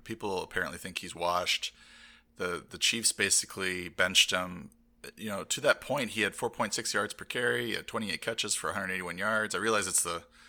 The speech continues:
the Kansas City Chiefs offense, but, um, I, I don't know that he's as washed as the fantasy community is sort of treating him. Uh, I could,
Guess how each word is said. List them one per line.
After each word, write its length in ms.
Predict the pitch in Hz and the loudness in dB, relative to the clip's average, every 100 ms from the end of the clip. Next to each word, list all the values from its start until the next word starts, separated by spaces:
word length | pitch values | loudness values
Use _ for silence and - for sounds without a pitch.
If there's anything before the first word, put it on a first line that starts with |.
| - - - - - _ - - | -20 -20 -20 -20 -20 _ -20 -10
the 120 | 95 | -2
Kansas 320 | - 101 85 | 0 2 2
City 160 | 104 87 | 0 0
Chiefs 280 | - 92 - | 0 2 2
offense, 480 | 120 - 80 82 | 0 0 -2 -2
but, 400 | - 85 78 - - - | -2 -2 -4 -8 -14 -12
um, 460 | 87 82 80 82 - _ _ _ _ _ _ _ _ _ _ - | -10 -8 -10 -14 -20 _ _ _ _ _ _ _ _ _ _ -14
I, 400 | - - - 98 | -12 -12 -8 -4
I 20 | |
don't 140 | 135 | -2
know 100 | 101 | 0
that 160 | 92 92 | 0 -4
he's 280 | 98 85 - | -4 -4 -2
as 160 | 92 | -4
washed 480 | 87 92 92 - - | -2 0 2 2 0
as 260 | 90 85 - | -2 0 0
the 100 | - | -2
fantasy 360 | 95 92 101 | -4 -2 -4
community 420 | - 92 87 87 85 | -4 -10 -10 -8 -4
is 120 | 82 | -2
sort 200 | 90 82 | -2 -4
of 200 | 80 - | -10 -8
treating 340 | - 90 85 | -6 -4 -6
him. 340 | - 76 - - | -14 -16 -16 -14
Uh, 220 | 80 82 82 | -10 -8 -8
I 40 | |
could, 200 | - | -8